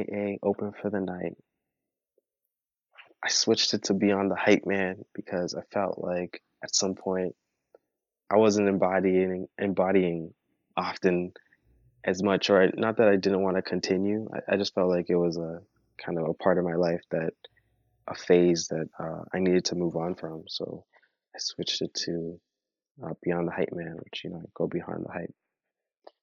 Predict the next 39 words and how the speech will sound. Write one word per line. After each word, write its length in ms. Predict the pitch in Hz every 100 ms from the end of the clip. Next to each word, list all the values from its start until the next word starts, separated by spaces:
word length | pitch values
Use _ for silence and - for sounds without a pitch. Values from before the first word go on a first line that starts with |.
| _
and 160 | - 92
going 200 | - 87
just 180 | 87 78
above 260 | - 87 90
and 120 | 85
beyond 400 | 82 85 82 - - _ _ _ _
myself. 420 | - - - 80 - _ _ _ _ _ _ _
But, 160 | - 87
uh, 280 | 87 85 85 - _ _ _ _ - -
our 140 | 110 -
origin 340 | 107 117 117
story, 300 | 113 117 113
I've 140 | 117 123
been 120 | 117
rapping 560 | 90 87 90 92 92 95
since, 480 | - - 90 90 -
uh, 260 | 85 85 87 -
a 100 | 107
kid, 340 | - 113 113 _ -
you 100 | 104
know, 260 | 101 98 104 - - -
used 240 | - 104 -
to, 160 | 104
like, 320 | 101 98 98 - 95
do 200 | 107 101
the 260 | 98 92
little, 680 | 92 98 95 92 92 92 95 - - _
uh, 360 | - 80 78 78
McDonald's 680 | - 95 - 101 101 98 95
rap. 340 | 98 98 95 -
I 40 | 98
don't 100 | 95
know 80 | 92
if 100 | -
people 240 | 95 95
would 100 | 87
know 200 | 90 87
that, 320 | 87 85 87 -
like, 320 | 80 -